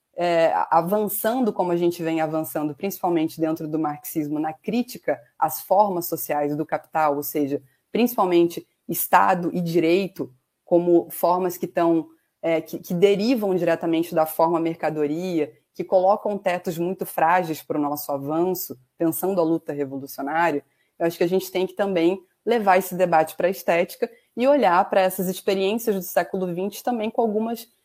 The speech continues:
limitações e, e, e críticas, inclusive o muralismo mexicano, que também passa por isso, né? E eu, eu sou, é, uma grande admiradora, assim, do, do movimento, foi,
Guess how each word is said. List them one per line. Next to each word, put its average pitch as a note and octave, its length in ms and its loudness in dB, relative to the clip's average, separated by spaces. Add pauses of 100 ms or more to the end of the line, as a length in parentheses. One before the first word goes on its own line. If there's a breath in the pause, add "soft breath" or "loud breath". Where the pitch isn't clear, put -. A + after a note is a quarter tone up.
(160)
limitações A#3+ 760 0
e, C4 40 0
e, A#3 480 -4
e B3 40 -4
críticas, A3+ 520 0
inclusive C#4+ 400 6
o C#4+ 80 6
muralismo B3 400 4
mexicano, A#3 480 0
que F3 80 -4
também F#3+ 240 0
passa G#3 300 2
por A3 160 -2
isso, G3+ 420 -4 (400)
né? D#3 160 2
E E3 80 8
eu, G3+ 160 4
eu F3+ 140 2
sou, A3 560 2
é, E3+ 180 4
uma F3+ 140 0
grande F#3 340 2
admiradora, G#3+ 600 0
assim, G3 340 -4
do, F3 180 -2
do D3+ 120 -4
movimento, E3 720 -2
foi, F3 420 -2